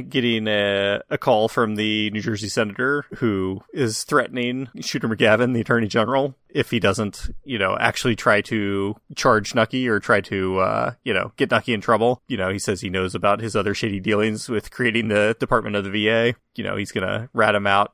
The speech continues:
unless he, he goes, really goes after Nucky. So Shooter McGavin gives Nucky a call and, and lets him know that, like, "Look, I'm really gonna have to actually try to prosecute you on your,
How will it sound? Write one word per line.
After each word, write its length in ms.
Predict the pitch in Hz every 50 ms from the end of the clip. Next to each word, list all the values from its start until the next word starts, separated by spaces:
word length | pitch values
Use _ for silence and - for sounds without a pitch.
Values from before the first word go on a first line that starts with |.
| _ _ _
unless 340 | 151 120 110 104 98 - -
he, 240 | - 104 95 92 98 -
he 100 | - 120
goes, 200 | 104 117 107 98
really 220 | 104 113 107 104 98
goes 140 | 104 98 110
after 200 | 104 - 117 101
Nucky. 320 | 104 101 - 123 113 104
So 300 | - 110 95 95 98 - _ _
Shooter 160 | - - 117 98
McGavin 380 | 95 87 110 98 101 104 101
gives 180 | 104 104 117 117
Nucky 240 | 107 101 - 123 113
a 60 | 104
call 360 | - 120 110 107 104 104 98
and, 240 | 92 92 98 107 - -
and 160 | - 110 110
lets 160 | 107 - -
him 80 | 101 95
know 220 | 98 98 101 101
that, 200 | 107 107 113 -
like, 220 | - 120 113 -
"Look, 180 | 120 110 104 -
I'm 160 | 113 92 92
really 160 | 95 95 95
gonna 140 | 92 95 95
have 160 | 98 95 -
to 100 | - -
actually 280 | 117 117 - - 131 131
try 180 | - - 127 123
to 60 | 120
prosecute 460 | - 117 127 - - - 151 139 156
you 300 | 160 151 147 170 175 - -
on 220 | 214 - 113 113 113
your, 280 | 120 120 123 117 101